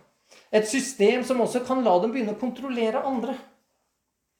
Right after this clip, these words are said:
De bedagelige og litt sånn late, de kan godt melde seg inn i en eller annen sammenheng som kan gjøre jobben for de.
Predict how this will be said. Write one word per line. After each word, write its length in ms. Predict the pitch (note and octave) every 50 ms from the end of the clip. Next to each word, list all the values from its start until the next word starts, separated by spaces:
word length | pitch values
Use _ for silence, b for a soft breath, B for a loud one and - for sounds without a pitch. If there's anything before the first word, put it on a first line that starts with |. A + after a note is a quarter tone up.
| B B B B B B B B B B B B B B B
De 80 | F3 G#3+
bedagelige 680 | A3 C4+ B3+ A3 A#3 G#3 G3 F#3 F3 F3 F3 G#3 B3 B3+
og 80 | B3+ C4
litt 120 | C4 -
sånn 140 | B3+ B3 C4
late, 360 | C#4 C4+ A3+ D#3 - - C4 C4
de 80 | B3+ -
kan 160 | B3 B3+ C4 B3
godt 160 | C4 C4+ B3
melde 260 | D4 C4+ A#3+ F3 D#3+ D#3
seg 160 | F#3 A3+ A#3
inn 120 | A3+ A#3+
i 20 | B3
en 80 | A#3
eller 140 | A#3 B3 A3+
annen 120 | G#3+ A3+
sammenheng 380 | A3 - - G3 D#3+ D3+ F3+ G3
som 140 | G3 A#3+ A#3+ A#3
kan 140 | B3+ C4 C4
gjøre 200 | C4 C4+ C#4+ C#4+
jobben 240 | C4 B3+ D4 D#4 D4+
for 240 | - - E4+ E4+ C4 A3
de. 100 | F3+ -